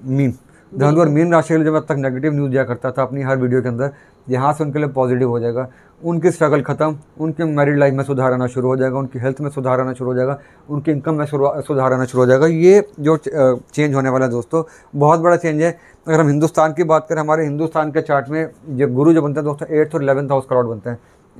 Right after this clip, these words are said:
Speaker 1: एट्थ हाउस डेथ का होता है, इलेवंथ हाउस इनकम का होता है। तो कहीं ना कहीं हो सकता है यहाँ पे अब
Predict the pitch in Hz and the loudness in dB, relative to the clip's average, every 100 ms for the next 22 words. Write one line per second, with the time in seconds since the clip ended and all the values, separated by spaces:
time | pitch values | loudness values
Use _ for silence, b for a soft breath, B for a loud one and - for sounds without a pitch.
0 | 151 156 175 156 160 139 147 147 143 123 | 0 2 0 -4 -4 -2 -2 0 -2 -2
1 | 123 120 b b 143 139 151 151 151 139 | -4 -8 b b -4 -2 0 0 0 0
2 | 127 135 120 113 120 120 160 147 151 156 | -2 -4 -4 -6 -8 -8 -4 -2 0 0
3 | 151 139 147 151 135 135 135 170 | -2 -2 -4 -4 -4 -2 -2 -4